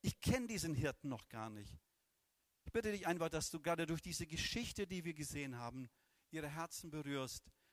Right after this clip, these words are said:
Du kennst ihre Bedürfnisse, du kennst ihre Sehnsüchte.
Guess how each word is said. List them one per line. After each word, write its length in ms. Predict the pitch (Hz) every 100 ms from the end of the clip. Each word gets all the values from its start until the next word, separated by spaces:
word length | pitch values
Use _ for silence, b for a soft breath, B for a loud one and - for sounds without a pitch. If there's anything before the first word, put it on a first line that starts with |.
| -
Du 100 | 202
kennst 500 | - 208 220 - -
ihre 240 | 170 156
Bedürfnisse, 680 | 160 143 143 120 120 - 120
du 100 | 139 - _
kennst 420 | - 220 240 - -
ihre 280 | 180 175 b b _
Sehnsüchte. 1040 | 170 117 147 165 147 113 127 117 - 113